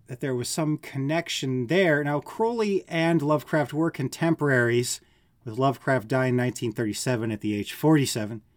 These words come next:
Crowley dying in nineteen forty-seven at the age seventy-two.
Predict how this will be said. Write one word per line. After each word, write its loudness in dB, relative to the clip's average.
Crowley 4
dying 4
in 0
nineteen 0
forty-seven -2
at -6
the 2
age 2
seventy-two. 0